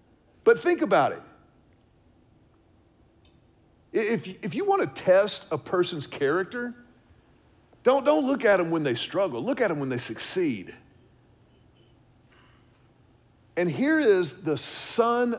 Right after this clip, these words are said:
of God who has all authority. He knows he has all authority. And he's washing feet.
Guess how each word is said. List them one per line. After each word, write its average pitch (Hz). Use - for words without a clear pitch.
of 101
God 110
who 233
has 175
all 247
authority. 180
He 247
knows 233
he 214
has 160
all 240
authority. 190
And 127
he's 107
washing 113
feet. -